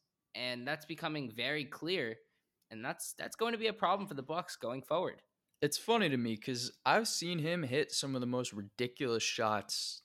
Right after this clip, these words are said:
Speaker 2: this year. He'll just shoot directly over people, no matter who's in his face, as if he's Kevin Durant. He is, he is capable of draining the most difficult hand-in-your-face shots that you can take.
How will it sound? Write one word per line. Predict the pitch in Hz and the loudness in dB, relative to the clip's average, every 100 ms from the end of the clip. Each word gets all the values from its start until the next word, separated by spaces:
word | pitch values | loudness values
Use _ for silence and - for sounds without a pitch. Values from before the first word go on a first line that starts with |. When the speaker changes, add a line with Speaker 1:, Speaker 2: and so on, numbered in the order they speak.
| _ | _
Speaker 2:
this | 131 120 123 - | -4 2 4 4
year. | 107 107 85 - - - | 2 0 -2 -6 -14 -8
He'll | - 156 | -2 0
just | 185 190 | 2 0
shoot | - 170 160 - | 0 -2 -4 -4
directly | 123 110 117 - 135 131 - | -4 0 -2 -2 -4 -2 -2
over | 113 123 123 | -4 -2 -6
people, | - 151 170 180 - _ _ 131 | -6 -4 -2 -2 -4 _ _ -2
no | 135 | 2
matter | 139 143 135 | 4 4 2
who's | 120 139 135 | 2 0 0
in | 123 | -2
his | 110 | -4
face, | - 110 113 131 - - | -2 2 2 2 0 0
as | 120 117 | 0 0
if | 120 - | -2 -2
he's | 117 110 107 | -4 -2 -4
Kevin | - 123 117 | -4 -2 0
Durant. | 107 101 101 98 - | -2 -2 -2 -4 -10
He | - 117 | -8 -2
is, | 139 127 - | -2 -2 -6
he | 139 135 | -2 0
is | 101 127 - | 0 -2 -4
capable | - 113 143 139 165 180 - | -4 -2 -2 2 2 2 -2
of | 117 117 | -8 -6
draining | 131 123 123 120 117 104 _ | -4 -2 0 -2 -4 -6 _
the | 131 | -8
most | 117 120 120 - 120 - | -2 0 0 -2 -8 -2
difficult | 127 131 - 123 110 - - | -2 -2 -2 2 2 0 -10
hand-in-your-face | 117 110 110 101 - 104 | -6 -2 -2 -4 -2 -2
shots | - 110 101 - | 0 0 0 -2
that | - 76 | -6 -8
you | - | -10
can | - | -12
take. | - 143 104 | -4 -2 -2